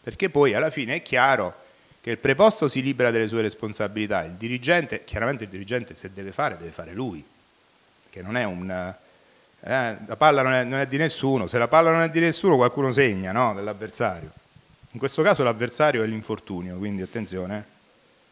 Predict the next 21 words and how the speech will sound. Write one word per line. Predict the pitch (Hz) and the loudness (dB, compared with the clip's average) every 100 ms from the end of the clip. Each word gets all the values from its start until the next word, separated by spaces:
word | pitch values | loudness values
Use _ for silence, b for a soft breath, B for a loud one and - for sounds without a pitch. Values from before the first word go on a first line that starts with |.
| _ _ - | _ _ -12
è | 110 | -10
importante | 107 127 - 156 156 123 | -4 -2 4 6 6 0
che | 110 | -4
qualcuno | - 117 151 135 | -4 -6 -4 -6
sulla | 117 104 | -2 0
palla | 123 117 | 2 2
ci | 113 165 | 0 2
vada, | 156 180 160 107 | 6 8 6 2
che | |
la | 104 104 | -2 0
passa | 127 - | 0 -2
a | 107 | -8
chi | - 117 | -6 -4
deve | 104 101 | -2 -4
poi | 98 104 | -4 -4
giocarla | 98 147 143 120 127 110 90 | 0 0 4 4 4 2 -6
e | |
che | - 87 | -8 -12
poi | - | -12
si | 92 87 | -12 -10
giochi | 92 87 78 73 | -10 -10 -12 -18